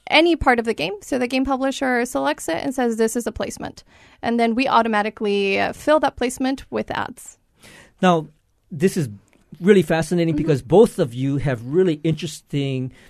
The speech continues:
Speaker 2: startups, and I'm, I'm really glad to have you both here. But the other part of the story is that you both have roots in Hawaii,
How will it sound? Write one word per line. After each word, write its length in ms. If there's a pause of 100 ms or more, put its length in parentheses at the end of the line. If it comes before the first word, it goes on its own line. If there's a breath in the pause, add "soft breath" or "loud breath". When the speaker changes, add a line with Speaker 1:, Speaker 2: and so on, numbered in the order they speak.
(220 soft breath)
Speaker 2:
startups, 760
and 360
I'm, 360
I'm 140
really 160
glad 240
to 60
have 160
you 80
both 260
here. 300 (320 loud breath)
But 120
the 100
other 240
part 260
of 60
the 80
story 500
is 300
that 360
you 400
both 400
have 380 (200)
roots 300
in 80
Hawaii, 440